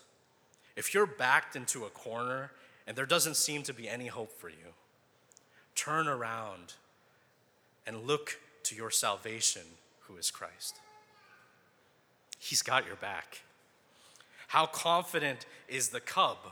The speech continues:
when it's in the presence of the mother bear, or the hatchling that's covered beneath the eagle's wings? So too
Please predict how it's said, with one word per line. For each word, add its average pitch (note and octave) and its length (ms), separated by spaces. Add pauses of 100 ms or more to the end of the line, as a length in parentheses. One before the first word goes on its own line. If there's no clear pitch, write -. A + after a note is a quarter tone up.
(440)
when B2+ 160
it's - 160
in C#3 140
the A#2+ 80
presence B2+ 640
of A#2 160
the A2 80
mother A2+ 360
bear, F#2+ 340 (1120)
or C#3+ 140
the C#3+ 60
hatchling C#3 680
that's A2 220
covered B2+ 580
beneath A#2+ 400
the G#2+ 220
eagle's G#2+ 340
wings? F2 600 (1300)
So C#3 300
too A#2+ 320